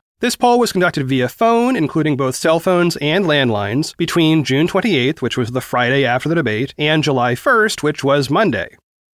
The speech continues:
It has a rather large margin of error of plus or minus five points,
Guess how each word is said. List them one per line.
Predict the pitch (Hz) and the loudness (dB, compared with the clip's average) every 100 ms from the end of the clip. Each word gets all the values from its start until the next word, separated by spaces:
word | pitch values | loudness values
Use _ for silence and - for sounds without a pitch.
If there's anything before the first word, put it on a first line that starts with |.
| _ 160 | _ -4
It | |
has | 190 208 | 0 2
a | 190 | 2
rather | 151 170 214 196 | 2 2 2 2
large | 151 151 151 | 2 2 0
margin | 139 131 127 131 | 0 -2 -2 -4
of | 135 | -2
error | 262 254 214 208 | 0 2 2 2
of | 165 165 | 0 -2
plus | - 190 - | -2 -2 0
or | 196 | 2
minus | 160 156 151 | 2 2 -2
five | - 139 131 185 | -2 0 0 -2
points, | - 127 104 135 - | -2 -4 -4 -6 -8